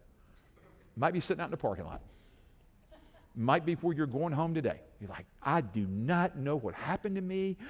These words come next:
The spirit of this world came over me, and I had to have it, and I didn't consult counsel or the face of God." All right, look at, look at the second one.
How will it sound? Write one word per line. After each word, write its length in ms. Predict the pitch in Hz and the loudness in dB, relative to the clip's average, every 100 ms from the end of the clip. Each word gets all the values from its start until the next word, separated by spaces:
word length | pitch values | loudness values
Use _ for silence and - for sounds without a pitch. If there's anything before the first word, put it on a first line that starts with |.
| 311 - - - | -14 -16 -20 -4
The 100 | 104 | -4
spirit 640 | - - - 190 196 190 | -2 -10 -2 4 6 6
of 80 | 127 | 4
this 180 | 110 101 | 0 -2
world 380 | 110 147 208 196 | 0 4 4 2
came 200 | 120 101 | 0 4
over 240 | 185 190 | 4 6
me, 440 | 190 196 196 202 190 - - | 2 2 2 0 -2 -10 -4
and 140 | - 113 | 2 4
I 100 | 110 | 4
had 260 | 147 190 | 2 2
to 80 | 180 | 2
have 280 | 147 165 160 | 2 0 0
it, 100 | 165 | -2
and 80 | 107 | -2
I 60 | |
didn't 220 | 123 165 | -2 -2
consult 540 | 143 123 - 156 151 - | -2 -6 -4 -2 -2 -4
counsel 420 | - 151 - 151 | -4 -4 -4 -4
or 120 | 131 | -2
the 140 | 101 90 | -2 -6
face 340 | - 120 113 | -4 -4 -4
of 140 | 110 | -10
God." 100 | 87 - - - - - - | -10 -14 -16 -20 -20 -20 8
All 60 | 151 | 10
right, 140 | 117 | 10
look 160 | 151 156 | 6 2
at, 40 | - - | -8 -2
look 120 | 156 | 0
at 60 | 147 | 0
the 60 | |
second 300 | 120 127 - | 2 0 0
one. 120 | 104 | -8